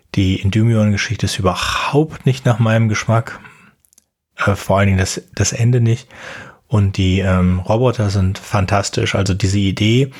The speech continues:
wie sie dann auch über Marcel Proust und über Shakespeare und die Hintergründe philosophieren. Man, man kann einiges lernen.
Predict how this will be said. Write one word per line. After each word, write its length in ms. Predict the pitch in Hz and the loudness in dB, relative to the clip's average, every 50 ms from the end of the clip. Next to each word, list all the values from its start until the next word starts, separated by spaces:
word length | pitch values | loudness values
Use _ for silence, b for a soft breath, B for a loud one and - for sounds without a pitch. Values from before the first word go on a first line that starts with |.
| B B B B _ - | B B B B _ 0
wie 120 | 104 104 | 0 2
sie 120 | 98 107 101 | 2 2 2
dann 160 | 101 101 110 | 2 2 2
auch 280 | 104 104 101 - - | 2 2 0 0 -2
über 420 | - - 120 107 101 101 98 95 95 | -2 0 2 2 2 2 2 2 2
Marcel 340 | 95 95 92 - - 95 92 | 2 0 0 0 -2 -2 -2
Proust 420 | - - 113 120 123 123 - - | -2 0 0 2 2 2 2 0
und 120 | - 107 | 0 0
über 320 | 101 104 101 104 - 98 95 | 2 0 0 0 0 -2 -2
Shakespeare 640 | - - 104 104 107 - - - - 117 110 107 110 | 0 0 0 0 0 -2 -4 -2 0 2 2 2 2
und 300 | 101 95 98 95 92 - | 2 2 0 0 -2 -2
die 100 | 101 92 | -2 0
Hintergründe 640 | 90 - 123 127 131 113 - - - 110 107 107 98 | 2 2 2 2 2 0 -2 0 0 0 2 2 0
philosophieren. 800 | - - 107 98 98 101 - - 98 - - - 98 107 107 107 104 | -2 -2 0 0 0 0 0 0 -2 -2 -2 -2 0 2 2 2 2
Man, 200 | 98 98 - - - 131 135 | 0 0 -2 -4 -6 -6 -4
man 200 | 127 113 107 101 | -2 -2 -2 -2
kann 200 | - - 131 131 | 0 0 0 0
einiges 460 | - 120 131 135 131 127 123 - - | 2 2 2 2 2 2 0 -2 -2
lernen. 480 | 92 92 98 120 135 143 147 156 156 | -2 0 2 2 4 4 4 2 0